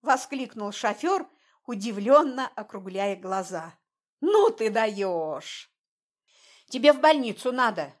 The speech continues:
насквозь, наверно, промерзла». Он снял с себя телогрейку и отдал мне. «Снимай с себя мокрое», велел он.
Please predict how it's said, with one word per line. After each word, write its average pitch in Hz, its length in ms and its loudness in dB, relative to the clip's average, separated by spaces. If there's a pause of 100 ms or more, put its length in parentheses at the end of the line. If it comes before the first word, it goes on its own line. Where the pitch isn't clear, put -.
(440)
насквозь, 220 580 0
наверно, 233 460 0
промерзла». 190 800 -2 (1500)
Он 311 240 6
снял 240 360 -4
с - 60 -10
себя 190 360 -6
телогрейку 220 760 -6
и 302 300 -10
отдал 180 420 -4
мне. 165 400 -10 (960)
«Снимай 262 480 2
с - 80 -6
себя 196 280 -4
мокрое», 165 560 -6 (380)
велел 185 380 -6
он. 156 180 -16